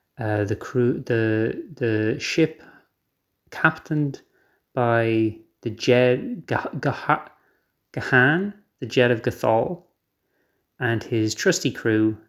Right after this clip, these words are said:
um, they had set out into a storm to, um, try and save Tara, who they knew had been lost in the storm in her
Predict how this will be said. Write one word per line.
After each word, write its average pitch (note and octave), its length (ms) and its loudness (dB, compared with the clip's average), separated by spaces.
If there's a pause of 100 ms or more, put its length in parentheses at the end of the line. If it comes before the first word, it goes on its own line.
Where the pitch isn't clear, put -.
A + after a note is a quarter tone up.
(260)
um, G#2 300 -6
they G#2+ 200 -2
had G#2 160 -4
set C3 280 0
out B2+ 160 2
into B2+ 260 -4
a G#2 60 -2
storm A#2+ 680 -2 (680)
to, G#2 540 -2 (200)
um, G2+ 560 -6 (960)
try A2 260 0
and A2 340 -4
save G#2 720 -2 (540)
Tara, A2 520 2
who A2+ 100 -2
they A2 160 -2
knew A2 240 2
had G#2 140 -2
been A2 180 0
lost C3+ 340 2
in A2+ 100 -4
the A2 80 -10
storm A#2+ 460 -8 (160)
in A#2+ 100 -10
her G#2+ 440 -4